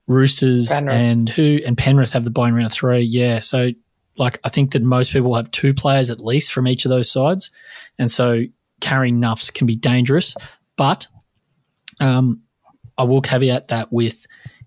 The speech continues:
Speaker 1: if you've got enough centre wing who you know will get a run at some point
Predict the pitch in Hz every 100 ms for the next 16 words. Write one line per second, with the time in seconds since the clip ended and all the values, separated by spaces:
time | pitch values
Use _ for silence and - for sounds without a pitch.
0 | - 135 - 160 156 139 123 127 131 -
1 | 135 123 127 120 117 - 127 123 123 123
2 | 120 123 131 131 131 - - 127 123 120
3 | 117 123 117 123 113 120 117 -